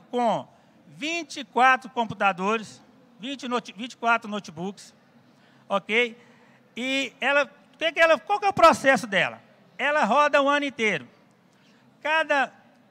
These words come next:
mês ela fica numa comunidade e ela é com parceria da Secretaria Municipal de Segura-, de Educação. O que que acontece? Quando a pessoa tem que fazer, imprimir um exame, alguma coisa,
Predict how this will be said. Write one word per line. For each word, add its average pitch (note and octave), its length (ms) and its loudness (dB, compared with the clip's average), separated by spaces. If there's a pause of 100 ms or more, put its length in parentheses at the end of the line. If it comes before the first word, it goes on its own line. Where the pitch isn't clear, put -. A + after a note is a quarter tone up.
(220)
mês A#3 340 -2
ela B3 160 2
fica C4 320 -2
numa B3+ 180 4
comunidade G3 720 2 (240)
e G#3+ 120 -4
ela A#3+ 140 4
é A#3+ 80 0
com B3 240 0
parceria B3+ 540 -2
da A#3+ 120 -4
Secretaria B3 500 -4
Municipal A#3 400 -2
de A3 80 -6
Segura-, A3+ 320 -8
de G3 380 -6
Educação. G3 640 0 (560)
O D#4 80 -10
que D4+ 160 -2
que D4 60 2
acontece? A3 640 -2
Quando E4 240 -2
a E4 40 -4
pessoa B3+ 340 -6
tem C#4 220 -6
que C4+ 80 -8
fazer, A3+ 300 0
imprimir B3+ 680 -2
um C4+ 120 -6
exame, A#3+ 480 0
alguma G3+ 180 0
coisa, B3 420 6